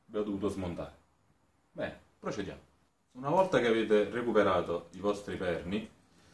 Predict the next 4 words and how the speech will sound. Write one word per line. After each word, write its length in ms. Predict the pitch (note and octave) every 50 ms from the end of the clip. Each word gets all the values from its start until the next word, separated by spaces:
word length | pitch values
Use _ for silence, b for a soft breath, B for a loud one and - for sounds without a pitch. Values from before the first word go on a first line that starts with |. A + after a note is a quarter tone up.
| b b b b b b _
possiamo 540 | - G3 F#3+ - - D3 B2 G#3+ A3 A3 A2+
iniziare 760 | - D#3+ F3 F3+ - - - - F#2 F2 F2 F#2+ G2+ - - - _ _ _ _ _ _ _ _ _
a 100 | - D3
montare 800 | C#3 F3 F#3 E3+ - - F#2 F2 F2 - - - - - - -